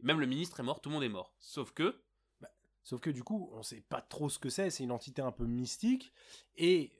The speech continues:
Speaker 2: euh, ce qui va se passer, c'est que du coup, il dit, « Moi, je voudrais re-, qu'on représente ça sur mon dos. » Pour lui, c'est un événement fondateur, et en même temps, une marque, euh, humble, en fait.
Speaker 1: Et en même temps, je, il en parle aussi avec son ancien pote,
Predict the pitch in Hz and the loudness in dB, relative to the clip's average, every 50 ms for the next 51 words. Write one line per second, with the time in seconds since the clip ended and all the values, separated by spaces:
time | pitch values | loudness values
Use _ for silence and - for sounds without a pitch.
0 | - 92 90 - - - - 113 104 - - - 123 127 - 214 220 170 139 120 | -18 -16 -16 -16 -16 -16 -12 -12 -12 -12 -8 -6 -4 -2 0 0 0 0 -2 -4
1 | 123 120 - - 196 165 185 170 135 131 147 165 139 127 131 131 135 139 151 131 | -6 -6 -4 -2 -2 -2 -2 0 2 2 2 2 2 0 -2 0 2 4 4 4
2 | 110 - 147 151 147 - - 135 127 113 131 151 147 - 135 131 127 - 151 135 | 4 4 4 4 4 0 -2 -2 2 4 4 4 6 6 4 4 2 0 -2 -2
3 | - 131 117 113 110 113 139 196 214 208 - 120 123 139 170 147 - 120 107 107 | -2 -2 -2 -2 0 2 4 2 2 2 0 0 0 0 0 0 -2 -2 -2 0
4 | 110 107 113 110 110 117 113 - - 117 101 101 98 - 135 139 147 147 120 113 | 0 0 0 0 2 0 0 0 -2 -4 -4 -2 -2 0 0 2 2 2 0 0
5 | 107 104 104 107 107 107 - 135 131 117 110 107 110 117 113 - - - 95 95 | -2 -2 -2 -4 -4 -2 0 0 0 0 0 0 0 0 0 -2 -4 -8 -8 -8
6 | 95 95 - _ _ _ - 156 175 196 180 139 110 - - 180 202 120 117 110 | -8 -10 -14 _ _ _ 0 2 2 4 4 2 2 2 2 4 4 6 4 4
7 | 110 113 113 113 107 - - - 214 214 180 143 - 107 120 123 123 - 123 120 | 4 2 0 -2 -4 -4 -2 0 2 2 2 0 -2 -2 -2 -2 -2 -2 0 0
8 | 123 120 120 - 156 143 127 117 - 147 131 113 - - 120 117 110 113 110 - | 2 2 2 2 2 2 2 0 -2 -2 -2 -2 -2 -4 -4 -2 -2 -2 -4 -4
9 | - 123 117 - - 135 123 - - - 139 | -6 -6 -6 -4 -4 -4 -4 -4 -8 -12 -14